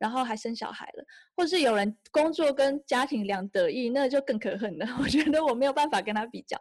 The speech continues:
等等。那或者是说在职场上觉得别人比我有才华，别人比我有创意，别人比较受到老板喜欢，然后我的工作成果比较不容易展现，或是每次在开会都被人家打断，这些比较的心态其实会让我们产生很多焦虑。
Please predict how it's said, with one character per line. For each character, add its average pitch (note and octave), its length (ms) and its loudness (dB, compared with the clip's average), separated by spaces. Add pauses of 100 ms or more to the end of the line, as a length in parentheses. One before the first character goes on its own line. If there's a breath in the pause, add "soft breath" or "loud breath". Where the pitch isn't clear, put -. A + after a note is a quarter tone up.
(320 loud breath)
等 A#3+ 220 0
等。 - 220 -4
那 C#4 180 -2 (220 loud breath)
或 G4 120 4
者 A3+ 140 4
是 D4 140 -6
说 D4 120 0
在 C#4+ 160 0
职 C#4 160 -8
场 G#3+ 240 -10
上 B3 220 -4
觉 G#3+ 160 -2
得 G3 80 -2
别 G3+ 160 -6
人 G3 160 -4
比 G#3+ 140 -2
我 A3 120 2
有 F3+ 200 -4
才 - 240 -10
华， - 240 -8
别 G#3+ 160 -4
人 G#3 100 -4
比 A3+ 80 -2
我 A3 140 0
有 F#3 100 -2
创 F#3 300 -8
意， - 200 -14 (240 loud breath)
别 B3 120 2
人 A#3+ 120 0
比 A3+ 120 -6
较 G#3+ 120 -8
受 A3+ 220 -8
到 A3 100 -4
老 G3 140 -4
板 G#3+ 180 -10
喜 - 300 -12
欢， - 180 -8 (300 loud breath)
然 G#3+ 100 -6
后 A3 280 -2
我 G#3 120 -4
的 G#3 120 -2
工 A#3 180 -4
作 C4 100 0
成 F#3+ 220 -8
果 F#3+ 140 -6
比 G3 160 -12
较 G#3+ 160 -8
不 G#3+ 100 -8
容 G3 80 -6
易 - 20 -6
展 - 240 -12
现， A3 200 -8
或 A3+ 100 -6
是 A3 260 -8 (220 loud breath)
每 G#3 140 -6
次 A#3+ 200 -8
在 A#3 140 -2
开 A3+ 160 -6
会 A3 140 -4
都 G3 100 -6
被 F#3+ 140 -6
人 E3 40 -10
家 - 120 -8
打 - 280 -14
断， - 160 -10 (440 loud breath)
这 E4 120 -4
些 D#4+ 140 -4
比 C4 160 -6
较 A#3 240 -2
的 A#3 60 -2
心 A3+ 240 -6
态 A#3+ 180 -8
其 G#3 220 -10
实 G#3+ 100 -6
会 B3 160 -4
让 B3 160 -2
我 G3 80 -8
们 F#3+ 100 -12
产 - 160 -16
生 A3 140 -10
很 F3+ 80 -10
多 F#3 140 -8
焦 - 300 -10
虑。 - 200 -14